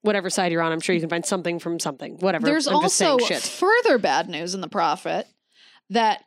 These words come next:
Speaker 2: uh, Broderick Bode, a ministry employee who was laid up in Saint Mungo's, was killed by a devil's snare plant at the bedside. Now, they remembered, Harry and the kids, that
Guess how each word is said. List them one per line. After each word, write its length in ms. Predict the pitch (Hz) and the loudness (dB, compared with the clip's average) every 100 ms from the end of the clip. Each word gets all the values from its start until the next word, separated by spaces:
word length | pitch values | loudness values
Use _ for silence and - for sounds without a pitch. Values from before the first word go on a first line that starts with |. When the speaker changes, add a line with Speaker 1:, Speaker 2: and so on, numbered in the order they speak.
| _ | _
Speaker 2:
uh, 340 | 220 220 196 165 | 4 4 4 2
Broderick 540 | 185 269 302 320 208 | 2 2 2 0 -2
Bode, 480 | 208 233 208 156 180 - - | 0 2 2 -2 -6 -10 -8
a 80 | 220 | -6
ministry 760 | 214 226 254 339 392 - 349 330 | -2 0 0 0 -2 -4 -4 -2
employee 800 | 311 254 240 233 202 123 175 - - | -2 2 2 2 0 -4 -8 -14 -10
who 120 | 226 | -4
was 160 | 220 208 | -2 -2
laid 420 | 214 233 277 349 | -4 -2 0 0
up 220 | 339 330 302 | 0 -2 -2
in 100 | 285 | -4
Saint 320 | - 269 214 | -4 -4 -2
Mungo's, 600 | 240 302 262 190 180 - _ _ - | -2 0 -2 -2 -6 -10 _ _ -6
was 300 | 220 208 - - | -4 -4 -8 -12
killed 600 | - 349 427 254 190 185 - | -6 -2 0 -2 -4 -12 -8
by 140 | 202 | -4
a 100 | 202 | -4
devil's 500 | 190 233 240 320 302 | -4 -4 -4 -4 -8
snare 400 | - - 208 190 | -10 -10 -8 -8
plant 400 | 190 196 180 156 _ _ _ - | -8 -8 -8 -10 _ _ _ -2
at 220 | 180 180 | -2 -2
the 80 | 190 | -6
bedside. 640 | 165 160 - 117 - - _ - | -6 -6 -6 -8 -8 -16 _ -12
Now, 600 | 214 277 370 277 101 - _ _ _ _ - | -4 -2 0 -2 -4 -12 _ _ _ _ -10
they 260 | 196 277 | -2 -2
remembered, 680 | 285 285 269 339 269 147 175 - | -2 -4 -2 -2 -2 -4 -10 -8
Harry 320 | 220 208 202 | -4 -2 -2
and 80 | 190 | -4
the 60 | 175 | -6
kids, 420 | 165 135 220 - _ _ - - _ _ _ _ _ - | -6 -6 -10 -14 _ _ -20 -20 _ _ _ _ _ 0
that 220 | 220 | 0